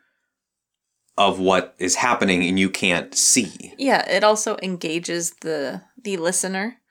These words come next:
Speaker 2: a little bit more, and
Speaker 1: Yeah.
Speaker 2: it, it does a little bit of work for them so that they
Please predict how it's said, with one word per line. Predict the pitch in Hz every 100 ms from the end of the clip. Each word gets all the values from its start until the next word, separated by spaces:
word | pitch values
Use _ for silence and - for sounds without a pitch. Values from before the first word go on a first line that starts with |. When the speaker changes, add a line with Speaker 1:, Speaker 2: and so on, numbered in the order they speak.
| _ -
Speaker 2:
a | 208
little | 214 208
bit | 151
more, | 180 185 190 -
and | 175 185
Speaker 1:
Yeah. | 170
Speaker 2:
it, | -
it | - 175
does | 202
a | 196
little | 190 185
bit | 185
of | 175 180
work | 170 165 -
for | - 151 151
them | 147 - 170 170
so | - 156
that | 151 156 -
they | 151 143 156